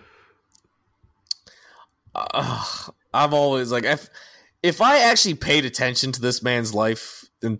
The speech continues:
in terms of, like, you know, going through, like, from the, from this, I just know enough to piece together, like, a general history of Kanye to, like, okay, he has mental health issues. He's gone through some shit which didn't help those,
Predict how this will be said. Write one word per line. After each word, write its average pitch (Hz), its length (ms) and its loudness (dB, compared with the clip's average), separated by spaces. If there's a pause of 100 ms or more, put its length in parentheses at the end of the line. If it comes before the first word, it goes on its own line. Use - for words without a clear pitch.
in 110 160 -2
terms 110 260 -2
of, 104 100 -6
like, 104 320 -2
you 110 60 -2
know, 95 160 0
going 104 280 -4
through, 107 120 -2
like, 98 160 -2
from 95 220 -6
the, 87 140 -4
from 98 160 -6
this, 90 120 -2
I 156 140 2
just 180 200 -4
know 135 420 2 (260)
enough 120 580 0 (120)
to 113 100 -10
piece 131 260 -2
together, 117 240 -2
like, 110 180 0
a 113 60 -2
general 107 480 0
history 110 380 -2
of 101 100 -2
Kanye 107 300 -4
to, 110 100 -4 (140)
like, 104 180 -2
okay, 120 380 0 (180)
he 117 140 -2
has 123 240 2
mental 123 240 -2
health 127 200 2
issues. 92 440 -6 (280)
He's 104 180 -4
gone 131 260 0
through 127 140 -4
some 113 160 -4
shit 117 360 2 (140)
which - 160 -10
didn't 117 240 -2
help 151 300 0
those, 107 200 -2